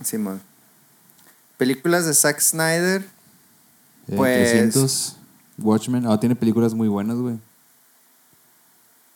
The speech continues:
Speaker 2: La de Watchmen, la de Batman, Batman versus Superman.
Speaker 1: ¿Esa te
Speaker 2: La
Speaker 1: gustó,
Speaker 2: de
Speaker 1: güey? La de Batman
Speaker 2: A mí sí me
Speaker 1: versus
Speaker 2: gustó.
Speaker 1: Neta, órale.
Speaker 2: Pero,
Speaker 1: No, no,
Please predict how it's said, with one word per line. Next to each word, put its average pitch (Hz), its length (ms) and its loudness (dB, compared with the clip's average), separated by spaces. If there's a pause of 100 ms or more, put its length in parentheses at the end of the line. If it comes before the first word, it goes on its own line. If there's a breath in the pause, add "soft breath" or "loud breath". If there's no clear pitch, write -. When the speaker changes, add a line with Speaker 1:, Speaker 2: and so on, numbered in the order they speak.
(120)
Speaker 2:
La 101 140 -4
de 98 80 0
Watchmen, 139 560 -2
la 117 100 -2
de 107 60 0
Batman, 113 600 -2
Batman 113 440 -2
versus 107 320 -2
Superman. 131 640 -4 (260)
Speaker 1:
¿Esa 185 220 -4
te 208 80 -4
Speaker 2:
La 190 60 -4
Speaker 1:
gustó, 185 260 -2
Speaker 2:
de - 60 -2
Speaker 1:
güey? - 300 -6 (300)
La - 60 -10
de 214 80 -6
Batman 113 240 -4
Speaker 2:
A 107 80 2
mí 117 60 4
sí 147 80 0
me 151 100 2
Speaker 1:
versus 120 180 0
Speaker 2:
gustó. 95 180 -8 (160)
Speaker 1:
Neta, 143 320 -16 (520)
órale. 113 300 -12 (1300)
Speaker 2:
Pero, 101 120 0
Speaker 1:
No, 151 60 2
no, 151 40 2